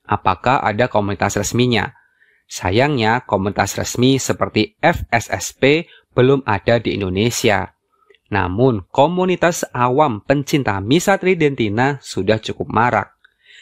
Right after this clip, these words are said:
Sekitar tahun dua ribu sembilan merupakan awal kembalinya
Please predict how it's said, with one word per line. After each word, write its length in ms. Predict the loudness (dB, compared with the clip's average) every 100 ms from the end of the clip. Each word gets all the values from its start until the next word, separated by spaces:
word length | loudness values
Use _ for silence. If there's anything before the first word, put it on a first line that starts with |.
| -20 -16
Sekitar 480 | 0 2 4 0
tahun 320 | 2 2 2 2
dua 80 |
ribu 240 | -2 -2 -4
sembilan 640 | -2 0 2 0 -2 _
merupakan 560 | 0 0 0 -2 -2 -2 0
awal 320 | 2 2 0
kembalinya 640 | 0 0 0 0 0 0